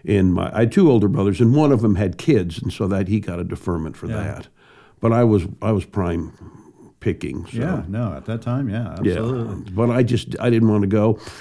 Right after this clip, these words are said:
Speaker 1: And when they had the lottery, my number ended up a few higher than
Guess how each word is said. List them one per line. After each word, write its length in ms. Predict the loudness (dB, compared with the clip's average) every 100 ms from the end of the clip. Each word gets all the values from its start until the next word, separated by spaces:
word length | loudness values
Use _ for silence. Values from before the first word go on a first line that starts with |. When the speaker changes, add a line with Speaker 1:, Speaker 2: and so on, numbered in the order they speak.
| -6
Speaker 1:
And 240 | 0 2 6
when 120 | 6
they 80 | 6
had 160 | 4 4
the 80 |
lottery, 540 | 2 4 2 4 6 6
my 200 | 6 6
number 500 | 6 6 6 6 4
ended 220 | 4 2
up 140 | -2 -6
a 60 |
few 280 | -6 0 0
higher 600 | 0 -4 -4 -2 -2 -2
than 520 | -2 -2 0 0 -2